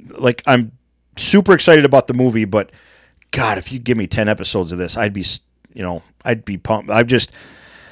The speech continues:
I've wanted this one for so long. I, even though that it is, there is another movie coming out. Um,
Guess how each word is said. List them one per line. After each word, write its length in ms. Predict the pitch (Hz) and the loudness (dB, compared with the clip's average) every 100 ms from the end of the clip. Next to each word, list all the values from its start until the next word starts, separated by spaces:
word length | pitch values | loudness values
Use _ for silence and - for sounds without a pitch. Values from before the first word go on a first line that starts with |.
| - _ _ _ _ _ | -20 _ _ _ _ _
I've 180 | 151 160 | 4 8
wanted 220 | 165 151 | 6 6
this 200 | 147 - | 2 0
one 140 | 147 | -2
for 120 | 120 113 | -4 -4
so 240 | - 135 | 2 4
long. 420 | 131 113 123 131 - | 6 4 4 2 -2
I, 280 | 110 113 110 | 2 2 0
even 280 | 135 135 139 | 0 2 6
though 160 | 131 120 | 6 6
that 140 | 117 | 4
it 100 | 110 | 6
is, 260 | 127 120 131 | 4 4 -4
there 200 | 117 120 | 0 4
is 140 | 131 120 | 4 2
another 380 | 101 113 120 104 | 0 2 2 0
movie 360 | 104 117 123 | 0 2 0
coming 280 | - 127 127 | 0 0 2
out. 280 | 127 135 - _ _ - | 0 0 -4 _ _ -6
Um, 400 | 98 95 90 | -2 -2 -6